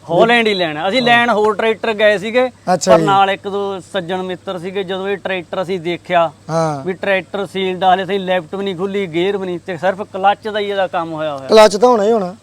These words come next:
Speaker 2: ਤਾਂ
Speaker 1: ਹਾਂਜੀ।
Speaker 2: ਕਲੱਚ ਪਲੇਟ ਤਾਂ ਬਦਲਣੀ
Speaker 1: ਹਾਂਜੀ,
Speaker 2: ਪੈਂਦੀ,
Speaker 1: ਹਾਂਜੀ,
Speaker 2: ਪੈਂਦੀ ਆ,
Speaker 1: ਹਾਂਜੀ,
Speaker 2: ਹਨਾ?
Speaker 1: ਹਾਂਜੀ।
Speaker 2: ਉਹ ਤਾਂ ਕੋਈ ਚੱਕ-, ਆਪਾਂ ਦਿਖਾਉਣੇ ਵੀ ਆ ਵੀਰਾਂ ਨੂੰ ਵੀ ਇਹਦਾ ਸੀਲਡ ਆ ਸਾਰਾ ਕੁਛ। ਵੀਰ ਮੇਰੇ ਐਂ ਨਾ ਕਹਿਣ ਵੀ ਪੰਪ ਪੁੰਪ ਖੁੱਲ੍ਹਾ, ਆਪਣੇ ਵੀਰੇ ਕੋਲੇ ਲਿਆਇਓ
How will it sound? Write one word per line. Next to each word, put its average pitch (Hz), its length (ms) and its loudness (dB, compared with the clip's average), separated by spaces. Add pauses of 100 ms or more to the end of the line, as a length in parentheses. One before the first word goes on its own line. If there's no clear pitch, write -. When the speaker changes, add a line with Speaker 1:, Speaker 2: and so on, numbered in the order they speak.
Speaker 2:
ਤਾਂ 165 80 -2
Speaker 1:
ਹਾਂਜੀ। 233 220 2
Speaker 2:
ਕਲੱਚ 233 240 4
ਪਲੇਟ 226 200 0
ਤਾਂ 226 120 2
ਬਦਲਣੀ 208 340 2
Speaker 1:
ਹਾਂਜੀ, - 20 0
Speaker 2:
ਪੈਂਦੀ, 190 360 2
Speaker 1:
ਹਾਂਜੀ, 151 60 -4
Speaker 2:
ਪੈਂਦੀ 156 380 -2
ਆ, 147 60 0
Speaker 1:
ਹਾਂਜੀ, 170 140 -2
Speaker 2:
ਹਨਾ? 175 180 -6
Speaker 1:
ਹਾਂਜੀ। 127 420 -14
Speaker 2:
ਉਹ 185 120 -4
ਤਾਂ 190 200 4
ਕੋਈ 175 140 -2
ਚੱਕ-, - 480 -8
ਆਪਾਂ 220 200 8
ਦਿਖਾਉਣੇ 220 440 8
ਵੀ 254 120 6
ਆ 214 100 8
ਵੀਰਾਂ 175 280 8
ਨੂੰ 233 200 6 (540)
ਵੀ 175 100 4
ਇਹਦਾ 196 160 8
ਸੀਲਡ 196 400 2
ਆ 202 100 8
ਸਾਰਾ 185 320 8
ਕੁਛ। 185 220 4 (560)
ਵੀਰ 220 220 6
ਮੇਰੇ 226 260 10
ਐਂ 214 200 6
ਨਾ 262 120 4
ਕਹਿਣ 247 260 6
ਵੀ 247 80 6
ਪੰਪ 214 280 4
ਪੁੰਪ 220 240 4
ਖੁੱਲ੍ਹਾ, 214 340 10
ਆਪਣੇ 220 320 2
ਵੀਰੇ 240 220 6
ਕੋਲੇ 202 300 8
ਲਿਆਇਓ 220 360 10